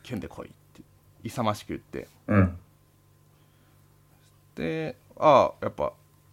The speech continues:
Speaker 1: その男性性を表現してるキャラクターなのかなって思ったら、
Speaker 2: うん。
Speaker 1: まあ、その後、みさえのおっぱいをムンズと掴むんですよね。
Speaker 2: うん。
Speaker 1: で、まあ、女性の体に興味があるというか、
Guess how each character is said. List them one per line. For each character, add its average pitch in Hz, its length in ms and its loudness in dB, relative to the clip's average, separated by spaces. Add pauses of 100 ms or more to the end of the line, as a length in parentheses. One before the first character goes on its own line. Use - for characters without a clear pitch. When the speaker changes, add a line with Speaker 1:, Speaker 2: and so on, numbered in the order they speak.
(280)
Speaker 1:
そ - 100 -8
の 104 100 0
男 107 220 4
性 98 180 -6
性 82 520 -4
を 110 200 -8
表 110 60 -6
現 87 220 -6
し - 40 -18
て - 80 -12
る 69 60 -12
キ - 80 -14
ャ - 20 -12
ラ - 80 -12
ク - 80 -20
タ - 80 -10
ー - 20 -8
な 80 80 -6
の - 80 -10
か - 120 -8
な 107 140 -2
っ 107 60 -10
て - 80 -14
思 82 100 -6
っ - 20 -10
た - 180 -6
ら、 196 220 -2 (100)
Speaker 2:
う 110 120 0
ん。 92 160 4 (440)
Speaker 1:
ま 147 340 -2
あ、 - 1500 -20
そ 175 80 0
の 160 60 4
後、 113 100 -2
み 104 100 2
さ 143 160 2
え 143 40 4
の 143 100 2
お 156 60 -2
っ - 60 -12
ぱ 101 120 0
い 90 40 2
を 85 360 -4
ム 104 160 -4
ン 117 60 0
ズ 123 100 -10
と 110 120 -10
掴 - 220 -4
む 123 100 -2
ん 87 40 -4
で 71 80 -8
す - 100 -18
よ 73 120 -6
ね。 104 240 -4 (120)
Speaker 2:
う 98 80 0
ん。 92 160 2 (2250)
Speaker 1:
で、 139 380 -6 (140)
ま 117 160 -2
あ、 - 40 -2
女 113 140 -2
性 127 300 -2
の 123 120 0
体 117 320 -2
に 107 120 -2
興 104 200 -2
味 76 100 -4
が 69 80 -2
あ 67 40 -2
る 65 80 -10
と 60 120 -14
い 60 100 -12
う 64 60 -14
か、 - 220 -10